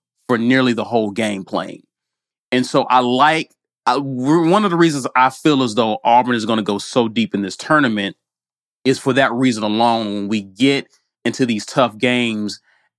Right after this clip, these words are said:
and down the stretch, Auburn has the fresher legs.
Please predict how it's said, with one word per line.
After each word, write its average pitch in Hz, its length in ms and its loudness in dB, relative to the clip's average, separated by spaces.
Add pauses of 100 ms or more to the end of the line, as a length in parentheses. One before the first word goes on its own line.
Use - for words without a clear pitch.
and 113 640 -2 (160)
down 135 320 4
the 123 100 2
stretch, - 720 -2 (800)
Auburn 131 300 2
has 127 220 2
the 113 80 -4
fresher 117 420 0
legs. 110 640 -4